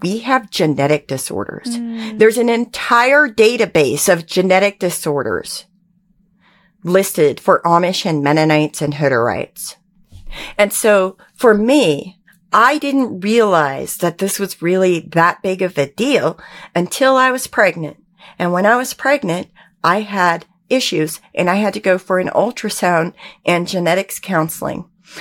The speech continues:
Speaker 1: And when I went for genetics counseling, the provider asked me if I was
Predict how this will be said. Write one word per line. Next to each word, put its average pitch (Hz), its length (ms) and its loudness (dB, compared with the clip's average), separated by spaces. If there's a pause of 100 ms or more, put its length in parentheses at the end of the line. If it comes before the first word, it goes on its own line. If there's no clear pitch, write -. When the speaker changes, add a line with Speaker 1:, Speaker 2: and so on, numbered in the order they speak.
(120)
Speaker 1:
And 190 140 2
when 202 120 6
I 226 60 6
went 254 220 -2
for 226 180 0
genetics 196 540 0
counseling, 160 640 -4 (400)
the 190 180 2
provider 185 800 2
asked 185 540 0
me 151 400 -2 (380)
if 214 240 2
I 190 120 2
was 175 400 -2